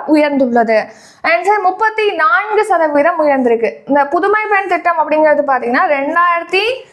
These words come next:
இருபத்தி ரெண்டாம் ஆண்டு செப்டம்பர் மாதம் ஐந்தாம் தேதி தான் இந்த புதுமை பெண் திட்டம் தொடங்கப்பட்டது. யாருக்காக அப்படின்னா, கவர்மெண்ட் ஸ்கூல்ல படிக்கக்கூடிய மாணவிகளுக்காக. இப்போ சிக்ஸ்த்ல இருந்து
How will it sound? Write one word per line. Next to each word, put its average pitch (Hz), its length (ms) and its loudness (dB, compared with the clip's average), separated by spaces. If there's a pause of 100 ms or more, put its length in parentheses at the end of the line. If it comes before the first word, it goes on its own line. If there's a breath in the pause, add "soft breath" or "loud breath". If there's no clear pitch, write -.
(120 loud breath)
இருபத்தி 359 460 0
ரெண்டாம் 370 540 -2
ஆண்டு 349 460 2
செப்டம்பர் 370 560 -2
மாதம் 320 380 2 (160)
ஐந்தாம் 370 540 -2
தேதி 320 240 2
தான் 349 160 2
இந்த 403 120 -2
புதுமை 349 320 0
பெண் 320 240 0
திட்டம் 302 280 -2
தொடங்கப்பட்டது. 269 600 0
யாருக்காக 320 600 0
அப்படின்னா, 285 460 2 (440 loud breath)
கவர்மெண்ட் 392 460 0
ஸ்கூல்ல 339 220 0
படிக்கக்கூடிய 277 680 0
மாணவிகளுக்காக. 294 880 0
இப்போ 285 300 2
சிக்ஸ்த்ல 330 440 0
இருந்து 330 320 0